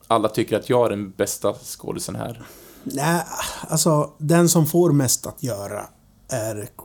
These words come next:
Speaker 2: Kenneth Branagh själv.
Speaker 1: Mm.
Speaker 2: Han
Speaker 1: Och han
Speaker 2: är ju, han är ju
Speaker 1: regisserar ju och, eh, spelar huvudroll, kan
Speaker 2: Han
Speaker 1: man
Speaker 2: är ju
Speaker 1: säga.
Speaker 2: Poirot, liksom, och,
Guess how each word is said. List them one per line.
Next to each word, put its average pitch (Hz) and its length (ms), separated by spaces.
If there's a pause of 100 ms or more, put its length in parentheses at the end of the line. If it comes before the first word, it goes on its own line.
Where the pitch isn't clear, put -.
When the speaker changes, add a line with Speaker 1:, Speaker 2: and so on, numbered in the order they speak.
(280)
Speaker 2:
Kenneth 113 340
Branagh 110 380
själv. 113 380 (320)
Speaker 1:
Mm. 113 160 (300)
Speaker 2:
Han 120 160
Speaker 1:
Och 139 60
han 135 180
Speaker 2:
är - 60
ju, 131 60
han 170 120
är 180 40
ju 170 100
Speaker 1:
regisserar 135 260
ju 123 120
och, - 600
eh, 107 260
spelar 95 280
huvudroll, 92 500
kan 131 100
Speaker 2:
Han 143 140
Speaker 1:
man 151 80
Speaker 2:
är 135 40
ju 127 60
Speaker 1:
säga. 120 120
Speaker 2:
Poirot, 123 500
liksom, 107 440
och, - 380